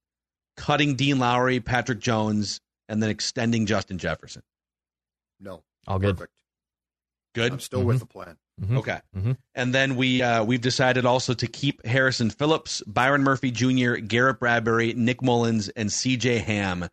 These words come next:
Speaker 1: at their current contract numbers. Long story short, we actually went through this whole exercise on the first version, the, the one point oh. We kind of fought about some of these guys, but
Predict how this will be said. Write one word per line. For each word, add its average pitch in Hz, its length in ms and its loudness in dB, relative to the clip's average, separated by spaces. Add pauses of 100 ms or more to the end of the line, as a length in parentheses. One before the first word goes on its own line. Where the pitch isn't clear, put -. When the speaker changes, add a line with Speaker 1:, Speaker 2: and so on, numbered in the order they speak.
(480)
Speaker 1:
at 110 160 -4
their 113 140 -2
current 117 360 -2
contract 113 520 0
numbers. 135 440 0 (240)
Long 139 240 0
story 139 280 0
short, 117 240 0
we 127 100 2
actually 139 240 0
went 123 200 -2
through 127 60 -4
this 117 140 0
whole 123 280 -2
exercise 113 440 -2
on 101 80 -4
the 95 100 -6 (140)
first 117 240 -4
version, 104 460 -2
the, 104 80 -2
the 87 180 -6
one 101 240 -2
point 101 240 -2
oh. 107 220 -6 (1200)
We 156 160 0
kind 214 180 2
of 185 80 -2
fought 127 260 0
about 139 200 0
some 117 180 0
of 123 60 0
these 143 160 0
guys, 160 320 2
but 117 240 0